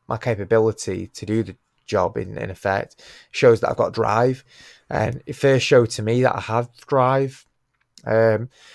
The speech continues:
I think about a bit of the, uh, mentality change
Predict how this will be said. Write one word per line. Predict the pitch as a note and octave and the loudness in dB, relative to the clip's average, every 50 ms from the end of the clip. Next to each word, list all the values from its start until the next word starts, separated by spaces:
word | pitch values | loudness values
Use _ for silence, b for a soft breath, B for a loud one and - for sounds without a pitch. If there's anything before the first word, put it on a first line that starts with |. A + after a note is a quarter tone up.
| B B B | B B B
I | B - | B 0
think | D#3 E3 E3+ | 2 2 4
about | D3+ - - - - | 4 4 2 2 -2
a | C#3+ | -2
bit | - F3+ D#3 E3 | 0 2 2 2
of | D3+ C3 | 2 2
the, | D#3+ D3 C#3 C3+ C3 C3+ B2+ | 2 0 0 2 2 4 4
uh, | B2+ B2 A#2+ A#2 A2+ A2 A2+ - - _ - | 4 4 4 2 2 0 -2 -4 -8 _ -8
mentality | C#3+ C3 B2+ A#2 - - - A#2 A#2+ C3 B2 - - - A#2 G#2+ G#2 G2+ G2 - _ | -4 -2 -2 -2 -2 0 2 2 4 4 0 -2 -2 0 0 0 0 -2 -8 -12 _
change | - - B2+ A2 G#2 G2 G2+ G2 G2+ G2+ - - | -6 0 2 2 2 2 -2 -6 -10 -14 -14 -18